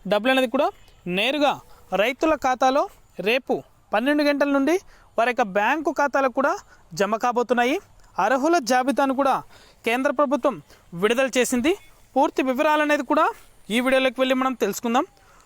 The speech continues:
వీడియోలోకి వెళ్ళే ముందు స్మాల్ రిక్వెస్ట్, మన వీడియోస్ని చాలామంది చూస్తున్నారు కానీ సబ్స్క్రైబ్ మాత్రం చేసుకోవట్లేదు. దయచేసి ప్రతి ఒక్కరూ కూడా, మన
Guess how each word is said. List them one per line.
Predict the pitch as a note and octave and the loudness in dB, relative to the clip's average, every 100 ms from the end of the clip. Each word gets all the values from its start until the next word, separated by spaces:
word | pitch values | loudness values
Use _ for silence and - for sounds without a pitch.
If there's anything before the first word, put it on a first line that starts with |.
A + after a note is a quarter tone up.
| _ D#3+ | _ -6
వీడియోలోకి | G3+ C4+ E4+ D#4 | -2 -2 -2 0
వెళ్ళే | D#4+ D#4+ D#4+ | 0 2 2
ముందు | D#4 D#4 - | 0 0 0
స్మాల్ | C4 C#4+ C#4+ | 0 0 0
రిక్వెస్ట్, | C#4+ C#4+ - - - - _ - | 0 0 -2 -16 -20 -20 _ -4
మన | A#3 C#4 | -2 2
వీడియోస్ని | D4 D#4+ D#4+ C4 D3 - _ _ - | 0 0 0 -2 -4 -18 _ _ -4
చాలామంది | A#3+ D4+ E4+ E4+ E4+ - | -2 0 0 0 0 -2
చూస్తున్నారు | C4+ - C#4+ C4 | -4 0 0 2
కానీ | C4 C#4 G4+ _ _ - - | 0 -2 -4 _ _ -10 -4
సబ్స్క్రైబ్ | G#3+ - D4+ D4+ C#4 | -4 -2 -2 0 0
మాత్రం | C4 C#4+ A3 | 0 0 2
చేసుకోవట్లేదు. | B3 - A#3+ A3+ A#3 D4+ - - - - | 0 0 0 2 0 0 -6 -16 -20 -6
దయచేసి | G3+ A3+ D4+ - B3 D3+ - - - | -2 0 0 0 -2 -4 -20 -12 -4
ప్రతి | A3+ B3+ | 0 0
ఒక్కరూ | C#4 F4 D4 | 2 2 4
కూడా, | E4 G4+ - _ - | 2 0 -4 _ -6
మన | A#3 | -4